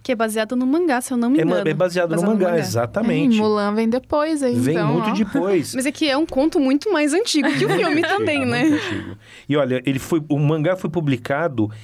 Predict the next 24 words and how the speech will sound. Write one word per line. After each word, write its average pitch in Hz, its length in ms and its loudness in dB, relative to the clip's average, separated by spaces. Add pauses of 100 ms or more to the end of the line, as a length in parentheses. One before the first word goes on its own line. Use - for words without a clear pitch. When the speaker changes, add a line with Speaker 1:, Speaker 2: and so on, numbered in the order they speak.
(140)
Speaker 2:
em 147 140 0
mil 170 140 2
novecentos 160 420 -2
e 156 80 0
cinquenta 165 720 -2
e 127 60 -2
quatro. 104 560 -8 (480)
Ele 127 160 2
durou 127 320 2
ali 120 180 0
doze 123 560 -2
anos 156 460 -2 (340)
e 135 100 0
o 143 60 0
filme, 147 300 0
depois 151 500 -2
que - 100 -8
acabou 123 320 -2
o 123 60 -4
mangá, 123 320 -2
foi 131 220 -4
exibido 117 440 -4
no 117 80 -4
Japão 113 440 -4